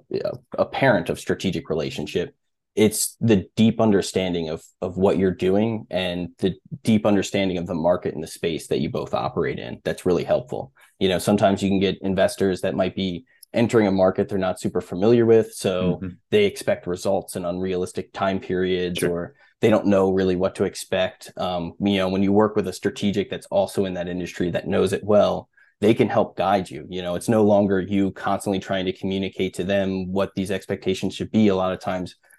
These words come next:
Speaker 1: you're both on the same plane of understanding. They know what those problems are gonna come up as, and they have a lot more, you know, patience and understanding, and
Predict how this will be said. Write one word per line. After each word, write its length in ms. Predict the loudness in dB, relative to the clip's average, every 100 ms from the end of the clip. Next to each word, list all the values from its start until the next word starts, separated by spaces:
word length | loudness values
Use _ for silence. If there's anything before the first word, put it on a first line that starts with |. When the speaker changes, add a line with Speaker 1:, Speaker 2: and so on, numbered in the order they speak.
| _
Speaker 1:
you're 120 | 0 4
both 300 | 4 2 0
on 60 |
the 80 | -2
same 300 | -2 -4 -4
plane 280 | -6 -4 -4
of 80 | -4
understanding. 720 | -4 -4 -6 -4 -4 -4 0
They 160 | 0
know 260 | 0 0 0
what 120 | 0
those 180 | -2 -2
problems 440 | -2 -2 -2 -4
are 80 | -4
gonna 140 | -4
come 200 | -4 -4
up 160 | -4 -2
as, 300 | -2 -2 -4
and 240 | -6 -8 -12 _ 2
they 80 | 2
have 80 |
a 60 | 4
lot 240 | 6 4
more, 200 | 4 0
you 140 | -2 -4
know, 240 | -6 -10 _ 0
patience 500 | 0 2 0 -2 -4
and 100 | -2
understanding, 720 | 0 0 -2 -2 -2 -4 -6
and 180 | -8